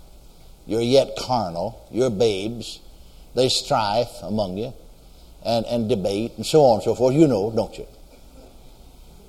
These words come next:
But then when he got down to the end of that, down about twenty-first verse of that third chapter, he said, "But you're Christ's." You mean that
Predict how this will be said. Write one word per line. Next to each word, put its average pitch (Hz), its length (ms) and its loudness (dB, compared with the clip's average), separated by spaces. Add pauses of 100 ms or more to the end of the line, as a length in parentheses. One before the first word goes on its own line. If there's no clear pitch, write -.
(380)
But 151 280 6
then 254 260 6
when 196 120 4
he 175 80 6
got 247 260 0
down 208 320 -2
to 175 100 0
the 156 160 -2 (180)
end 185 200 0
of 117 80 2
that, 123 180 0
down 175 180 4
about 180 220 0
twenty-first 170 420 0
verse 170 220 2
of 139 80 2
that 127 180 2
third 127 200 2
chapter, 135 380 -2 (340)
he 165 140 0
said, 175 300 6 (540)
"But 127 140 2
you're 185 300 8
Christ's." 214 840 2 (1600)
You 120 140 -4
mean 160 200 -2
that 160 160 0